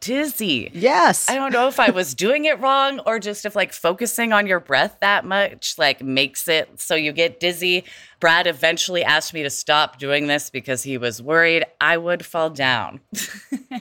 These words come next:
Speaker 2: Yeah, falling down is bad. Nobody should be falling down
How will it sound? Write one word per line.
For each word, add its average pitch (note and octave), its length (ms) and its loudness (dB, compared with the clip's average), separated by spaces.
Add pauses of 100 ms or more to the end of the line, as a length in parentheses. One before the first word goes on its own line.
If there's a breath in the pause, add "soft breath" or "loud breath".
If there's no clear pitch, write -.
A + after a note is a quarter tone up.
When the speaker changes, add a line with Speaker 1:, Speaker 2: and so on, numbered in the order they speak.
Speaker 2:
Yeah, F#3+ 520 2
falling C#4 400 2
down G3+ 240 4
is A#3 100 0
bad. G#3+ 540 4 (260)
Nobody C#4 300 0
should A3+ 160 -6
be G3+ 80 -2
falling F3 400 0
down D#3+ 420 2